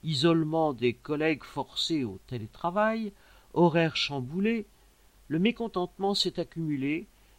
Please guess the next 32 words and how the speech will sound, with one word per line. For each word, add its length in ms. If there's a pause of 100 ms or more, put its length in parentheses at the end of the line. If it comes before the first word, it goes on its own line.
et 100
a 60
fini 380
par 180
s'exprimer 600
à 100
travers 400
ce 100
débrayage 640
réussi, 640 (460)
nombreux 600 (260)
et 80
bien 200
visible. 640 (960)
Cette 240
action 460
n'a 160
bien 180
sûr 240
pas 200
suffi 440
à 60
faire 200
reculer 420
le 60
patron, 540 (680)
mais 120
tous 220
savent 400
que 100
le 140
groupe 240